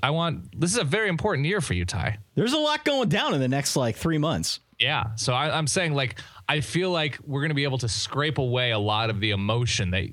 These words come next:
Speaker 1: that, or that, or excuse me, a lot of the shell that surrounds your emotion and your inner being, your id. And really, I feel like we're gonna, we're gonna take a pickaxe to, uh, to the wall around your core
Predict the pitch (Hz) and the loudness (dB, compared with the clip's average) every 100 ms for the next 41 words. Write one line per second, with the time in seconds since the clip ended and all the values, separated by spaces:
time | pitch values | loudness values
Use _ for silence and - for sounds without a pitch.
0 | - 107 104 - - 117 113 104 113 113 | -2 -2 -2 -8 -6 -2 0 2 0 0
1 | - - 147 104 98 117 110 92 90 - | 0 0 2 2 2 0 0 0 0 0
2 | 151 147 95 90 - 117 - 120 107 135 | 2 0 0 -2 -2 -2 0 0 0 0
3 | 151 131 104 110 107 120 131 - 92 87 | 0 0 0 0 0 0 0 0 -2 0
4 | 90 107 117 90 120 120 95 95 117 127 | 0 0 0 2 2 2 2 2 2 0
5 | 117 92 - - - - - 107 104 131 | 0 -4 -12 -20 -20 -10 -2 0 2 2
6 | 131 120 113 110 120 - 147 131 117 120 | 2 0 0 0 -2 0 0 0 0 0
7 | 123 113 107 101 - - - - - 131 | 2 2 0 -2 -10 -20 -20 -10 -2 0
8 | 127 143 151 131 - 143 131 113 113 - | 0 0 2 2 2 2 2 0 -2 -4
9 | - 127 107 104 101 101 95 - _ _ | -2 0 0 2 2 0 -2 -8 _ _
10 | - 113 101 123 123 110 104 110 104 104 | -2 0 2 0 0 0 2 2 2 0
11 | 104 120 113 90 87 | 0 0 0 0 -2